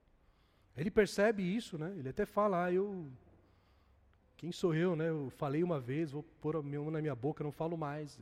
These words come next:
Aí a expectativa de Deus, "Não, tudo bem, você entendeu." Não, Deus fala, "Não vou fazer mais perguntas." <laughs> "Não acabou ainda, Jó.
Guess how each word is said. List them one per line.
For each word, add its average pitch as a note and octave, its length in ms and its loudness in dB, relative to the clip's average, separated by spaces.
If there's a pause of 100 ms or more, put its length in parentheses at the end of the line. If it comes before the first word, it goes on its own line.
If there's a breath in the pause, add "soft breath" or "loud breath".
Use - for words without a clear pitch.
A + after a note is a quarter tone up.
Aí A2+ 200 -10 (600 soft breath)
a G2 40 -18
expectativa B2 540 -8
de A#2+ 60 -10
Deus, A#2 160 -4
"Não, A2+ 100 -6
tudo D3 160 -8
bem, A#2+ 140 -4
você - 120 -10
entendeu." B2 380 -6
Não, C#3 240 0
Deus A#2+ 160 -4
fala, B2+ 180 -4
"Não C#3 100 0
vou D#3 80 -6
fazer F3+ 140 0
mais B3+ 140 2
perguntas." B3 580 -2
<laughs> - 260 -8 (640 soft breath)
"Não D#3+ 100 2
acabou B3 320 10
ainda, B3+ 260 8
Jó. B2 240 -2